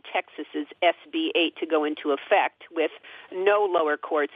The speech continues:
weighing in, without briefing, without oral argument. Two days later,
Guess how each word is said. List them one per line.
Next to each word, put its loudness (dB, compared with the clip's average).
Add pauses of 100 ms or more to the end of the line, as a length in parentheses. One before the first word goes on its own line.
weighing 0
in, 0
without 0
briefing, -4
without 2
oral -2
argument. -4 (200)
Two 4
days 0 (100)
later, 0